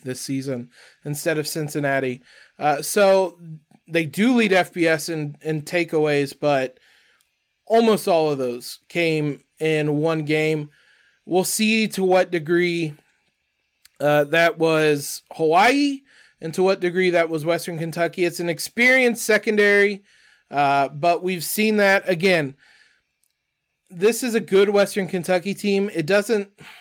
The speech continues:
when you've already played Illinois, that, that's kind of one of the benefits. We talked a lot about the negatives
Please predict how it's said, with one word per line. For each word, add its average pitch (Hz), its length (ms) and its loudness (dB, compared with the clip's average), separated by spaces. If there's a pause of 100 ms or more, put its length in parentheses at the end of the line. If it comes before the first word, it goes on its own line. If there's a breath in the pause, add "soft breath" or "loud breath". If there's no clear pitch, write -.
(440 loud breath)
when 185 160 0
you've 208 140 2
already 240 220 4
played 226 280 2
Illinois, 214 560 2
that, 214 260 2
that's 196 200 0
kind 226 240 0
of 202 140 -2
one 190 200 0
of 196 120 2
the 170 80 0
benefits. 190 520 -2
We 185 100 -8
talked 208 300 -2
a 196 60 -4
lot 180 220 4
about 175 360 2 (440 soft breath)
the 151 100 -2
negatives 202 800 0